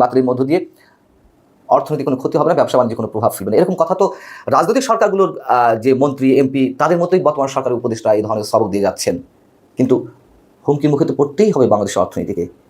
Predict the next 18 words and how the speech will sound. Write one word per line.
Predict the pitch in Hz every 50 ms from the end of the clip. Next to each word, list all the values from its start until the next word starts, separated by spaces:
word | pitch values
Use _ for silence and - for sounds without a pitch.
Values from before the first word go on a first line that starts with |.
| _ _ -
এটা | 123 117 120
চোখ | 170 165 147
বন্ধ | 151 165 175 170
করে | 170 156
দিয়ে | 131 120 101
বলা | 92 92 92 92
যায়। | - - - _ _ _ _ _ _ _ _ _ _ _ _ - - - _ _ _ _ - 107 101
ভারতের | 120 160 202 208 208 208 - - - - _ _ _ - 151
এই | 175 185 180 - - - _ - 147
উদ্যোগ | 160 151 - 147 175 175 170
বা | 143 123 -
ভারত | - 131 127 123 147
পরবর্তীতে | 147 160 175 165 - 175 165 139
যেই | 143 147 143 -
পদক্ষেপগুলো | 127 135 151 - - - 143 147 143
নেবে, | 135 131 147 151 - - - - - _ _ -
তার | 123 135 156 196 214 - - - _ _ _ _ -
সব | - - - - 196